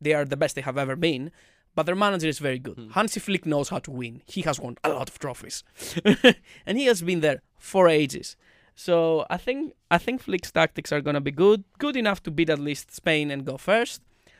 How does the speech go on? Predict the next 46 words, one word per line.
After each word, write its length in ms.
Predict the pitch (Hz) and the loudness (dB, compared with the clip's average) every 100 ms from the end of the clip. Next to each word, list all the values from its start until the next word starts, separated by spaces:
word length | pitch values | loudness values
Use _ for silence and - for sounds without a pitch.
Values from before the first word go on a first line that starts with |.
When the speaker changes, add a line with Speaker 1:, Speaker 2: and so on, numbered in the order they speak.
| _ _ - | _ _ 0
Speaker 1:
Uh, 300 | 170 170 170 | 2 2 4
I 120 | 220 | 2
put 220 | 220 214 151 | 2 -4 0
Japan 400 | 170 - 170 160 | 0 4 2 2
last 540 | 147 160 - - _ _ _ _ | 0 0 -2 -8 _ _ _ _
because 800 | 151 - - 170 170 156 202 - - | -14 -12 -2 2 4 2 0 -6 -6
I 80 | |
know 200 | 196 170 | -4 -2
this 160 | 185 180 | -2 -4
is 60 | - | 0
kinda 220 | 151 147 | 0 0
controversial. 600 | 139 139 190 185 185 185 - _ - | -4 4 4 4 0 -2 -8 _ -18
I 40 | |
really 120 | 156 143 | -14 -14
like 120 | 143 | -14
Costa 200 | - - | -16 -8
Rica. 380 | 147 156 165 175 | -6 -2 -2 -4
I 60 | 170 | -12
think 220 | - 294 | -8 -4
they 60 | 254 | -2
might 240 | 254 247 | 0 0
turn 140 | 262 254 | 0 0
it 120 | 254 | 0
up 160 | 262 | 2
again. 320 | 214 151 143 - | 2 0 -2 -4
They 60 | |
might 220 | - 233 | -4 -4
try 200 | - 190 | -2 -2
for, 140 | 180 - _ | -4 -8 _
to 80 | - | -8
go 200 | 190 185 | -4 -4
for 200 | - 156 | -4 -6
a 40 | - _ _ _ | -6 _ _ _
couple 300 | - 185 - - - | -6 -4 -4 -16 -8
points. 220 | 185 185 - | -6 -2 0
I 80 | |
don't 120 | 190 143 | 0 -2
know. 160 | 110 _ _ - - - - - | -6 _ _ -20 -20 -20 -20 -8
Speaker 2:
Japan 520 | 165 - 190 285 370 | -8 4 6 6 2
are, 80 | 202 | 2
like, 300 | 170 143 110 | 2 2 0
quite 260 | 180 175 | 2 4
a 20 | 156 | 4
lot 100 | 143 | 0
of 80 | |
pe-, 100 | 151 | -4